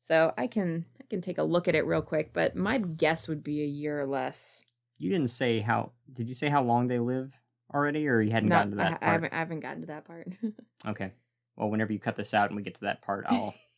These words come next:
Speaker 1: <laughs> They settle on the seafloor after six weeks. So, like, a month and a half to two months, probably.
Speaker 2: They settle on the seafloor? We talking about, like, the plankton before
Speaker 1: Yeah, so
Speaker 2: growing?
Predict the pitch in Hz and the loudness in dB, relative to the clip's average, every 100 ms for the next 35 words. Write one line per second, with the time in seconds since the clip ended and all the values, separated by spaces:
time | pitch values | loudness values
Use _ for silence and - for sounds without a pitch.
0 | _ 311 - - _ _ _ _ _ _ | _ 2 2 -8 _ _ _ _ _ _
1 | _ _ _ _ _ _ _ _ - 175 | _ _ _ _ _ _ _ _ -8 2
2 | - 240 226 202 202 196 185 180 - 165 | 6 8 6 6 4 2 2 0 0 4
3 | 160 - 160 - 156 - 160 - - 143 | 6 6 4 2 -6 -2 -2 -2 -4 -6
4 | - - - - _ _ _ _ _ _ | -6 -4 -2 -4 _ _ _ _ _ _
5 | - 160 147 147 143 _ _ - 170 156 | -2 2 4 2 -2 _ _ -6 -2 0
6 | 160 156 156 160 147 160 - 151 143 156 | 0 0 -2 -2 -2 -4 -8 -8 -8 -10
7 | - 165 160 170 151 165 - _ _ _ | -10 -4 -4 -2 -2 -2 -10 _ _ _
8 | _ - - - 113 110 107 101 - 107 | _ -18 -12 -4 -2 0 -2 -4 -4 -6
9 | - 113 113 110 107 104 104 107 - 117 | -4 -4 -2 -2 -2 -2 -4 -6 -4 -2
10 | 120 151 156 160 _ _ 175 190 156 151 | -2 -4 -6 -8 _ _ 6 10 10 10
11 | 151 180 170 | 10 10 8